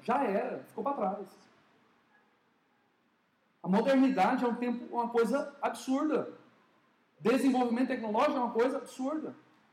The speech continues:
Então eu trabalho com projetos de inovação o tempo todo.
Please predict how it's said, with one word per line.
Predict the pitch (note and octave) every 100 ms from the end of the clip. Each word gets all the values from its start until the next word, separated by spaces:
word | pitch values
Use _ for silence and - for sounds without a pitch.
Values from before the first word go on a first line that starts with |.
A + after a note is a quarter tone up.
| _ _ _
Então | - G#3+
eu | B3
trabalho | C4+ B3 B3+
com | C4
projetos | A#3+ A3+ A#3+ B3+
de |
inovação | B3+ C4+ C4 - A#3+
o | A#3+
tempo | C4+ D4+ -
todo. | - G#3 B3 -